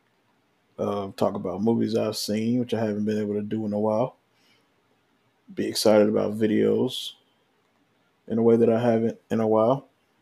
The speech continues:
And here we are. Uh,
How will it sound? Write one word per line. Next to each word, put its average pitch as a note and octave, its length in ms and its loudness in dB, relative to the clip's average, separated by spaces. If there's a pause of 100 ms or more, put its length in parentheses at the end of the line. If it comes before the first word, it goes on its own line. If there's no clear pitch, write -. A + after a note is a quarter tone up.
(1200)
And G#2 100 -4
here A2 140 4
we B2+ 160 4
are. B2+ 200 0 (920)
Uh, G#2+ 300 2